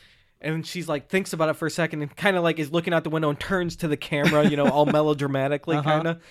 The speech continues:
Speaker 1: It's like, "I'm gonna end that marriage." Like,
Speaker 2: <laughs>
Speaker 1: it's really good. And then they give her a, a peace of mind, too. They're like, "Oh, so you know for sure that they're unhappy, and you know for sure that he loves you. Did he say this stuff to you?" And
Speaker 2: Right.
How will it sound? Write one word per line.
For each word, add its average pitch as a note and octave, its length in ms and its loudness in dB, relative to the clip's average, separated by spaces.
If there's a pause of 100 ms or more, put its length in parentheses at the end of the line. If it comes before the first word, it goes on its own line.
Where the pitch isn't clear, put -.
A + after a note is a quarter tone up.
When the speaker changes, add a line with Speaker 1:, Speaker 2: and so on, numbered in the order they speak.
(280)
Speaker 1:
It's C#3+ 100 -12
like, C#3+ 180 -6 (120)
"I'm G3 160 6
gonna D#3+ 300 2 (100)
end F#3 280 6
that D#3 200 4
marriage." D3+ 500 4 (120)
Like, F3+ 180 6 (420)
Speaker 2:
<laughs> - 400 -6
Speaker 1:
it's B3+ 200 6
really B3 320 4
good. F3+ 320 2 (1300)
And B3 80 2
then D4+ 120 4
they D#4 160 4
give E4+ 180 2
her B3 220 4
a, G#3+ 80 -2 (180)
a F#3+ 60 0
peace G3 300 -2
of G3 40 0
mind, F#3+ 300 2
too. C4 160 0
They're F#3+ 120 0
like, E3+ 240 0
"Oh, E3 280 2
so F3 200 -2
you E3+ 220 -4
know C4 300 6
for B3+ 200 0
sure G#3 480 4
that F3+ 180 2
they're G3 200 2
unhappy, E3+ 560 -2 (240)
and F3 160 -4
you G#3 80 -2
know A#3+ 300 6
for D#4 180 0
sure G#3+ 640 4 (220)
that F3 160 0
he A3 200 -4
loves A3 340 4
you. G3 140 -4
Did F3+ 160 2
he A#3 140 -2
say C4+ 280 0
this D4 200 0
stuff - 320 0
to C4+ 200 -2
you?" D3+ 320 -2
And C#3+ 100 0
Speaker 2:
Right. F3+ 400 -2